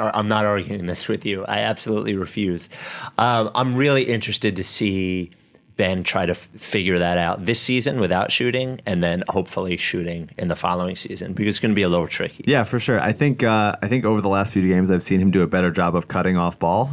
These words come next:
Speaker 2: and getting just more easy dunks over the last couple games. He shot, in nine of the last ten games, he shot over fifty percent from the floor. So he's getting better looks for himself. There's a couple games over the season and last season when he shoots, like, you know, six of twenty or something like that,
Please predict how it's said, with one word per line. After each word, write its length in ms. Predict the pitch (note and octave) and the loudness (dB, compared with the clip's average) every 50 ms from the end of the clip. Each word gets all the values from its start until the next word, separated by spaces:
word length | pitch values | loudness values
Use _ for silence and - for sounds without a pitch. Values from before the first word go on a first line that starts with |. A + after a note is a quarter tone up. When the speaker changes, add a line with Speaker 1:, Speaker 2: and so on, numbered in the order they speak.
| C#3+ | -4
Speaker 2:
and 180 | - - F#2+ F#2+ | -2 0 0 2
getting 260 | G2 G#2 G2+ G#2 G2+ | 2 2 4 4 4
just 180 | F#2+ A2 G#2 - | 2 2 0 2
more 400 | G2+ G2+ G2+ G#2 G2+ G2 F2+ - - | 2 4 4 4 4 2 0 -2 -2
easy 240 | - G#2+ G#2 G2 G2+ | -2 0 2 2 0
dunks 500 | E2+ - F2 F2 G2+ C#3 - - - - - _ _ _ - | 2 2 2 2 2 0 -2 -4 -10 -14 -18 _ _ _ -2
over 140 | - G#2 | 0 2
the 60 | A2 A2 | 2 4
last 200 | A2 A2+ A2+ A2+ | 2 2 0 0
couple 240 | - - A#2+ A#2+ A#2+ | 0 -2 -2 0 0
games. 300 | A2+ A#2+ B2 B2+ B2+ - | 0 2 2 2 0 0
He 120 | - A#2 | 0 0
shot, 440 | G#2+ - - A2 G#2 G#2 G#2 - - - _ - - - - - - - _ _ - | 0 2 2 2 2 2 2 -2 -6 -14 _ -20 -20 -20 -20 -20 -20 -20 _ _ 0
in 200 | A2+ G#2+ G2+ G2 | 2 4 4 4
nine 240 | F#2+ F#2 F#2+ G#2+ A2 | 4 4 4 4 2
of 80 | A2 G2 | 2 2
the 80 | G#2+ | 2
last 300 | G2 F#2+ F#2 F#2 G2 - | 2 2 2 2 0 -2
ten 240 | - - G#2 G2 G2+ | -2 -2 0 2 2
games, 320 | F2+ F2 F2 F2+ F#2+ F#2 - | 2 2 2 2 2 2 0
he 100 | - F2+ | -2 -2
shot 340 | - - - F2 F2+ - - | 0 0 2 2 2 0 0
over 220 | - F#2 F#2 F2 F2+ | 0 0 0 0 0
fifty 280 | - F#2+ F2 - F#2 | -2 -4 -2 -2 -2
percent 320 | D#2+ F2+ F2 - F#2 E2+ E2 | -2 -2 0 0 0 0 2
from 100 | - F2+ | 2 2
the 60 | E2+ | 2
floor. 340 | D#2+ - F2 F2 F#2 A2+ C3 - - - - - - - - - _ - | 2 2 2 2 2 2 0 -4 -10 -20 -20 -20 -20 -20 -20 -20 _ -6
So 280 | - - G2 F#2+ F2+ | -2 0 2 2 4
he's 140 | F#2 A2 G#2+ | 4 2 2
getting 260 | F#2 B2 A#2+ A#2+ G#2+ | 2 4 4 4 4
better 240 | F#2 G2+ G2+ G2 G2 | 4 2 2 2 2
looks 180 | F#2 F#2+ G2 - | 2 2 0 0
for 80 | - | 0
himself. 380 | A2 G#2+ G#2+ - A2 A2 A2 - | 0 0 0 0 0 0 0 0
There's 160 | - F#2 F2+ | -2 -2 -2
a 20 | G2 | -2
couple 240 | - A#2 G2+ F#2+ | -2 -2 0 0
games 320 | F#2+ F2+ F2+ F2 F2 E2+ E2+ | 0 0 2 2 2 2 2
over 140 | F2 E2+ E2 | 2 2 2
the 80 | E2+ | 0
season 500 | - - F2 E2+ D#2+ F2 E2+ E2 D#2+ - - | 0 0 0 0 2 2 2 2 2 0 0
and 140 | - E2 | 0 2
last 220 | E2 E2 E2 D#2+ - | 2 2 0 0 -2
season 220 | E2+ D#2+ - E2+ | -2 -2 0 0
when 120 | E2 E2 E2+ | 2 2 2
he 140 | F2 E2 | 2 0
shoots, 260 | D#2+ - - E2 - - | 0 0 -2 -2 0 0
like, 220 | D#2 D#2 D#2+ - | -2 -2 -2 -4
you 60 | - C#2+ | -4 -4
know, 60 | C2 | -4
six 220 | - - E2 - | -4 -6 -6 -6
of 80 | - D2+ | -8 -6
twenty 320 | - - E2 D#2+ E2 E2 | -2 0 2 2 2 2
or 80 | D#2+ D#2+ | 2 0
something 260 | D#2 - E2 D2+ E2 | 0 -2 -2 0 0
like 120 | D#2+ D#2+ D#2 | 0 0 0
that, 260 | E2+ E2 E2 - - | 0 -2 -2 -2 -4